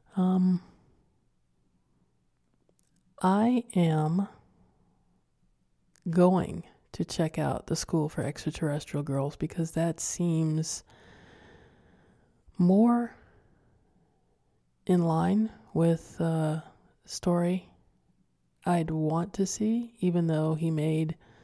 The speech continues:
Sea of Thieves sound a lot more interesting. I believe swashbuckling pirate stories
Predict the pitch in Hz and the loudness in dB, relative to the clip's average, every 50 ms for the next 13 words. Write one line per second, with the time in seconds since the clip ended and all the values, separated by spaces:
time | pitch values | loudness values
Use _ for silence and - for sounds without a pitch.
0 | - _ _ - - - 196 185 180 180 - - 190 185 185 185 185 - - - | -20 _ _ -10 -4 0 2 2 2 2 0 0 0 2 2 2 0 -4 -6 -10
1 | - - 180 180 180 175 165 156 151 151 156 156 165 - 170 170 165 - 160 165 | -6 -2 0 0 2 2 0 0 -2 -2 -2 -2 -2 -2 -2 -2 -2 0 -2 -2
2 | 165 - - 175 - - 220 240 - - _ - - - - - - - _ - | -2 -4 -4 -6 -4 -4 -6 -6 -6 -8 _ -20 -20 -20 -20 -20 -20 -20 _ -14
3 | 180 180 175 170 180 190 170 156 143 147 139 151 160 - 151 160 190 196 214 214 | -8 -6 -2 -2 -2 0 0 -2 -2 -2 -2 -4 -4 -4 -4 -4 0 2 2 0
4 | 214 - - _ _ _ _ _ _ _ _ _ _ _ _ _ _ _ _ _ | 0 -2 -8 _ _ _ _ _ _ _ _ _ _ _ _ _ _ _ _ _
5 | _ _ _ _ _ _ _ _ _ _ - - - - - - - - 170 170 | _ _ _ _ _ _ _ _ _ _ -14 -10 -10 -10 -10 -8 -8 -6 -6 -6
6 | - - - - 170 170 - - 170 165 160 160 160 - - - 160 156 143 139 | -6 -8 -6 -4 -4 -4 -2 -2 0 0 0 -2 -2 -4 -2 0 0 0 0 0
7 | - - - - 92 57 - - - - - - - - - | -2 -4 -6 -4 -4 -4 -4 -6 -8 -10 -12 -14 -14 -16 -16